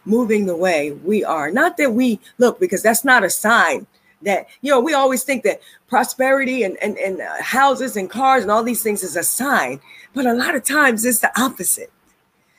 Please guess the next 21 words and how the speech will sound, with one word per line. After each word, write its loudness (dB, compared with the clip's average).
You 2
know, 2
a 6
lot 6
of -4
times 4
it's 0
the 0
opposite. -4
I 4
know 0
that, -2
I 2
know -2
that, 2
you 0
know, 0
God 2
wants, -2
you -4
know 2